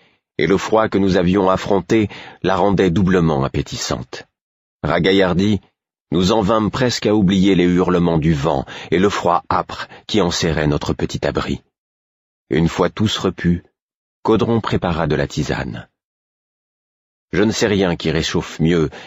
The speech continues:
qu'un repas de viande, une tisane et la présence de bons amis.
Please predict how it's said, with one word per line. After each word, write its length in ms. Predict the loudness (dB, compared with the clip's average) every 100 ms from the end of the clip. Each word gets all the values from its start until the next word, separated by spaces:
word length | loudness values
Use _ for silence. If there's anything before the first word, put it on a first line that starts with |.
| -6
qu'un 140 | -2 0
repas 300 | 0 -2 0
de 100 | -2
viande, 480 | 0 -2 0 -2 -6 _ _ -2
une 160 | -2
tisane 580 | 0 -2 0 0 0 -4 -8 -20 _ _ _
et 100 | -2
la 120 | -2 -2
présence 540 | -2 -2 -2 -4 -4
de 80 | -4
bons 300 | -2 -2 -2
amis. 280 | -4 -6